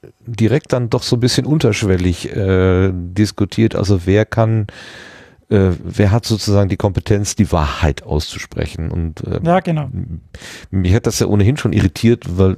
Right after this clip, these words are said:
Speaker 1: für mich, äh, es gibt es nicht die eine Wahrheit, sondern es gibt durchaus mehrere. Ähm, es gibt ja diesen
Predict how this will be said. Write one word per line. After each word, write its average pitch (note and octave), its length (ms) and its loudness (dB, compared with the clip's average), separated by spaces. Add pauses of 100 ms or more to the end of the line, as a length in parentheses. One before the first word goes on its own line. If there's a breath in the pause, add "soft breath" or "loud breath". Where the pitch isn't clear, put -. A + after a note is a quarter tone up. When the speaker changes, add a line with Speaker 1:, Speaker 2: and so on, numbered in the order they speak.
(180)
Speaker 1:
für F#2+ 140 -2
mich, A#2 320 -2 (140)
äh, - 500 -12
es F#3 180 -2
gibt - 180 -2
es A2+ 140 0
nicht G2 180 -2
die G#2 160 2
eine G#2 400 2
Wahrheit, D2+ 560 0 (460 loud breath)
sondern F#2 480 2 (480)
es - 180 -4
gibt - 180 -2
durchaus C3+ 760 2
mehrere. A2 960 2 (680 loud breath)
Ähm, E2+ 300 4
es E2 80 2
gibt G#2 140 0
ja F#2 100 4
diesen E2 600 0